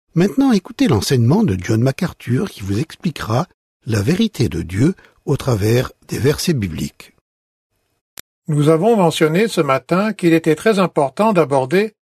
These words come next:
Speaker 2: entre autres problèmes relatifs au mouvement charismatique, la question de la transition historique. Nous sommes dans cette série depuis un moment, et ceci est à peu près le septième message de cette série,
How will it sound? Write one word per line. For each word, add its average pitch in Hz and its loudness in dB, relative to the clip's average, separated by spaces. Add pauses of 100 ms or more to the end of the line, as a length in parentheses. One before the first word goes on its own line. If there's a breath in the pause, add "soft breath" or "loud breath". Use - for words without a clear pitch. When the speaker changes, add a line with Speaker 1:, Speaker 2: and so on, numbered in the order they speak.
(120)
Speaker 2:
entre 156 -2
autres 208 0
problèmes 170 0
relatifs 165 0 (160)
au 196 2
mouvement 175 2
charismatique, 160 -2 (600)
la 175 2
question 214 0
de 208 2
la 175 6
transition 196 0
historique. 156 -2 (400)
Nous 175 4
sommes 220 2
dans 185 2
cette 165 0
série 165 0
depuis 190 0
un 180 2
moment, 135 -2 (480)
et 170 2
ceci 196 -2 (320)
est 180 0
à 190 -2
peu 202 0
près 214 0
le 185 2
septième 196 0
message 156 0
de 156 0
cette 180 -2
série, 120 -2